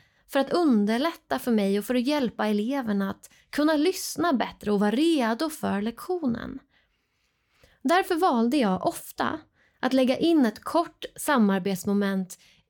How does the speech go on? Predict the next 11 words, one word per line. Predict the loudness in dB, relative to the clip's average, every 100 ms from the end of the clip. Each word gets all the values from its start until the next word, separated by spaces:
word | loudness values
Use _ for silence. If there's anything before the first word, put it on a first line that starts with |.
| _
innan | 4 6 6 4 4 4 4
min | 4 2
genomgång, | 2 0 0 0 0 -2 -4 -4 -4 -6 -8 -20 _ _
innan | 4 6 6 4 2 0
de | -2
skulle | -2 -4 -2
få | 0 2
en | 2
massa | 0 0 0
ny | 0 0
information, | -2 -2 -4 -6 -4 -2 0 0